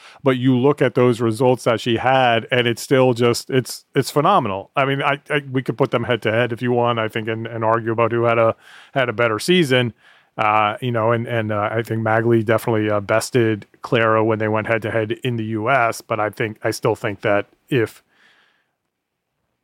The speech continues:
at least to get her name out there, I would, I would pick, I would pick Honsinger again.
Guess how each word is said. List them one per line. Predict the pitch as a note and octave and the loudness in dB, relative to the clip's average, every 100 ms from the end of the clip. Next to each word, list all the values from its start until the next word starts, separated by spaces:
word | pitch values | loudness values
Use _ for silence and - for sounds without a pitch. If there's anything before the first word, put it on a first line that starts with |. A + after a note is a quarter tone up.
| _ _ _ G#3+ - | _ _ _ -16 -2
at | F3+ | 0
least | D3+ E3 - | 2 0 0
to | F#3+ | 0
get | D3+ | 2
her | C3 | 2
name | B2+ A#2+ | 2 2
out | A2+ G#2 | 2 0
there, | A2 G2 | -2 -2
I | G2 | -2
would, | G2+ | -2
I | G#2+ | -2
would | G2+ F#2+ | -2 -4
pick, | - F#2+ - | -8 -8 -2
I | A2 | 0
would | G2 | 0
pick | G2+ - | -6 -6
Honsinger | G#2 F#2+ A2 G2+ G#2+ | -6 -6 -8 -10 -10
again. | G#2+ G#2 | -12 -12